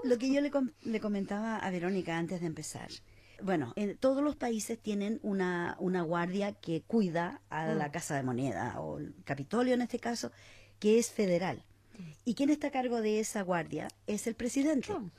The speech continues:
Speaker 1: El presidente tendría que haber dado la orden dos horas antes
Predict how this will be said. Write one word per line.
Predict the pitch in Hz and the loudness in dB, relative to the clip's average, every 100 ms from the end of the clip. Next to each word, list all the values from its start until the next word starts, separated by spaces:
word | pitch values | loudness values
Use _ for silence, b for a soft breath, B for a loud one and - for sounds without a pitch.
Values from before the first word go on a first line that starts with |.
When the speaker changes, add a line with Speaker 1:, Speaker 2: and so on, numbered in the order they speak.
| B B B B | B B B B
Speaker 1:
El | 254 247 | -2 0
presidente | 330 311 339 247 214 202 | 0 4 6 6 4 -2
tendría | 202 190 233 269 | 0 0 0 0
que | 254 196 | 0 -2
haber | 156 160 170 | -2 -2 -2
dado | 147 160 226 | -2 -2 0
la | 247 165 | 0 2
orden | 165 151 127 127 - - | 0 0 -4 -4 -6 -14
dos | 175 240 311 - | 2 4 4 0
horas | 277 226 - - | 0 0 -4 -2
antes | 262 294 - 160 294 - | 2 2 2 -4 -6 -12